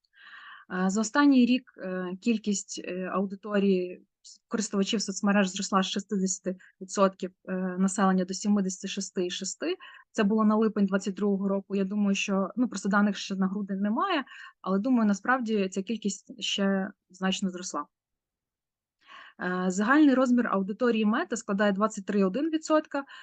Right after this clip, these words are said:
в розрізі платформ Facebook — п'ятнадцять і шість, Instagram — тринадцять і два,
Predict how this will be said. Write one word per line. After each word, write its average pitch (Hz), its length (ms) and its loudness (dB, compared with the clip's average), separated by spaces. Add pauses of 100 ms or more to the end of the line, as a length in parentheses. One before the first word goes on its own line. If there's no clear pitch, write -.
(140)
в 196 80 -10
розрізі 214 580 2
платформ 202 680 0 (120)
Facebook — 190 400 -2
п'ятнадцять 196 480 0
і 190 40 -6
шість, 311 320 -2
Instagram — 202 460 0
тринадцять 190 480 0
і 185 60 -6
два, 262 260 -2